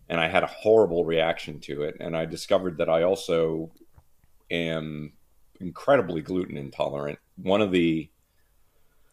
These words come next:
times I was hospitalized when I was thirty-eight years old, it was because they thought I had a stroke and I had gone partially blind and was unable to talk. Um, and, you know, one of my employees, uh,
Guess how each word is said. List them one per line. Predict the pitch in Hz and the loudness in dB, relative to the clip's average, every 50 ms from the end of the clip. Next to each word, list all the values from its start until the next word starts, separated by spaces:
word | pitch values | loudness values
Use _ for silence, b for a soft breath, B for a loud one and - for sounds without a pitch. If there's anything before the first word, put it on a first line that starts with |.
| _ _ _ | _ _ _
times | - - 110 110 107 104 92 | 4 6 8 8 8 8 8
I | 92 92 | 8 8
was | 92 92 - | 8 6 4
hospitalized | - 131 135 127 - - 127 110 98 95 92 92 92 92 92 90 - - | 4 2 2 2 2 0 2 6 8 8 10 10 8 8 6 2 -2 -4
when | 95 90 | -2 -2
I | 90 87 | 0 0
was | 87 85 - | -2 -2 -2
thirty-eight | - 104 95 92 87 82 82 82 | -2 0 2 2 2 2 2 0
years | - 85 82 76 - | -2 -4 -6 -4 -2
old, | 87 80 80 80 80 80 78 - - - - 90 - | -2 -2 -2 -2 -4 -6 -8 -12 -18 -20 -14 -8 -6
it | 92 | -4
was | 87 87 92 80 | -4 -4 -4 -6
because | - - 87 - 90 87 87 - | -8 -10 -4 0 0 0 2 2
they | 90 80 | -2 0
thought | - - 90 87 82 | 0 2 4 4 4
I | 82 76 | 4 2
had | 76 80 76 | 0 -2 -2
a | 78 | -4
stroke | - - - - 110 104 98 95 - - - - - - | -6 -6 -2 4 6 6 6 4 2 -4 -16 -12 -8 -6
and | 85 82 | -4 -4
I | 80 80 | -2 -2
had | 78 80 - | -4 -4 -2
gone | 90 87 85 82 82 80 73 - | 0 0 0 0 -2 -6 -8 -6
partially | - - 90 87 - - 85 80 76 | -2 -2 -2 0 -2 -4 -8 -8 -8
blind | 71 - 95 92 92 92 92 90 90 90 87 | -4 -2 0 0 2 2 0 0 -2 -2 -2
and | 82 80 80 80 | -4 -4 -4 -6
was | 78 73 - | -6 -6 -6
unable | 82 76 78 80 78 78 76 | -6 -4 -2 -2 -2 -4 -6
to | - - - | -10 -14 -18
talk. | - - 113 110 110 107 - - - - - - - | -6 0 4 4 4 4 2 -4 -16 -18 -18 -10 -6
Um, | - 80 80 82 80 78 78 78 76 76 73 73 67 - - - b b b b b b b b b b b b - - - | -2 0 0 2 0 0 0 -2 -4 -6 -8 -8 -10 -14 -18 -20 b b b b b b b b b b b b -10 -6 -4
and, | 82 82 82 | -4 -2 0
you | 87 85 | 2 2
know, | 82 76 76 73 - - - - - - - - - - - - - - - | 2 0 0 -2 -6 -10 -12 -12 -12 -14 -16 -16 -16 -14 -14 -12 -12 -10 -4
one | 98 95 92 | 0 2 2
of | 90 90 | 4 4
my | 85 85 | 4 4
employees, | 82 80 82 - - 101 98 98 95 90 85 82 - - - - - - - | 2 2 0 2 2 4 4 4 4 2 0 -2 -4 -6 -8 -8 -6 0 2
uh, | 80 80 78 78 76 76 73 73 71 69 | 4 4 4 4 4 4 4 2 2 -2